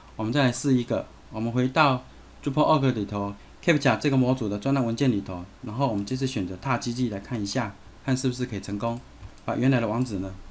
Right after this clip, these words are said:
删除掉，然后贴上目前 tar G G 的网址。接下来按安装。好，目前正在安装 captcha，而且呢，安装已经完成。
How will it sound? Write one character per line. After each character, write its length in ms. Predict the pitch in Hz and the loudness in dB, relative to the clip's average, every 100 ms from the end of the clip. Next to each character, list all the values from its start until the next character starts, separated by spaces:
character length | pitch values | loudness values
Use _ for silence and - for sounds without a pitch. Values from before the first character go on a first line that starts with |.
| - 101 | -14 -14
删 180 | - 131 | -2 0
除 140 | 127 104 | 0 -2
掉， 200 | 127 104 | -2 -2
然 80 | 107 | -4
后 220 | 127 123 - | -4 -4 0
贴 160 | 127 | 0
上 240 | 127 131 113 - - - - - - - - | 2 -2 -2 -12 -20 -20 -20 -20 -20 -10 0
目 100 | 135 | 2
前 240 | 123 101 | 2 -2
tar 180 | 127 123 | -2 -2
G 160 | 123 117 | -2 -2
G 140 | 123 | -2
的 100 | 104 | -2
网 160 | 98 113 | -6 -6
址。 180 | 95 80 - - - - | -6 -8 -14 -20 -20 -6
接 80 | 131 | -2
下 200 | 131 117 | 0 -2
来 140 | 92 - | -4 -4
按 100 | 117 | -4
安 140 | 113 110 | -2 -2
装。 200 | 117 113 - - - - - - - | -2 -4 -10 -20 -20 -20 -20 -20 -10
好， 180 | - 123 - | -6 -2 0
目 100 | 135 | 2
前 180 | 123 | 2
正 140 | 117 135 | 2 2
在 100 | 135 | 2
安 180 | 123 127 | 2 0
装 140 | 120 | 0
captcha， 380 | - 117 - 90 - - - - - - - - - | -4 -4 -6 -6 -10 -20 -20 -20 -20 -20 -20 -20 -6
而 80 | 131 | -2
且 140 | 123 | 0
呢， 100 | 117 131 | 0 0
安 120 | 139 | 2
装 200 | 139 123 | 4 2
已 40 | |
经 140 | 107 110 | 0 -2
完 120 | 123 | -2
成。 240 | 120 85 | -2 -8